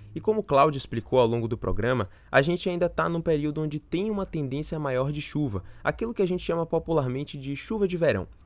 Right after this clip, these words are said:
Por isso, pra que ninguém mais seja pego de surpresa, nem as gestões municipais e estaduais, vale sempre a gente ficar atento e atenta ao portal do Instituto Nacional de Meteorologia na internet, que é o portal ponto inmet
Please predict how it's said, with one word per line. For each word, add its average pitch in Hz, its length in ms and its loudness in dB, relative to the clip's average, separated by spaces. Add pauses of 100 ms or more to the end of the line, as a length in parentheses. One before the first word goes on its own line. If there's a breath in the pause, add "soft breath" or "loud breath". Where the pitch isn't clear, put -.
Por 214 200 0
isso, 196 280 -4
pra 147 160 2
que 156 140 -6
ninguém 143 400 0
mais 143 160 0
seja 123 240 -2
pego 110 260 0
de - 60 -12
surpresa, 113 640 2
nem 135 300 0
as 147 80 2
gestões 113 400 -4
municipais 101 840 -4
e 139 100 -4
estaduais, 120 680 0 (240 soft breath)
vale 151 180 4
sempre 147 300 -2
a - 20 2
gente 131 220 -4
ficar 131 240 0
atento 143 540 -4
e - 80 0
atenta 123 500 0 (260 soft breath)
ao 139 160 6
portal 135 440 6
do 135 80 -2
Instituto 175 520 -6
Nacional 131 460 -2
de 127 100 -4
Meteorologia 113 840 -2
na 120 80 -4
internet, 120 720 -2 (280 soft breath)
que - 120 2
é 127 40 10
o 131 80 8
portal 135 640 0 (160)
ponto 127 400 -2
inmet 147 540 -2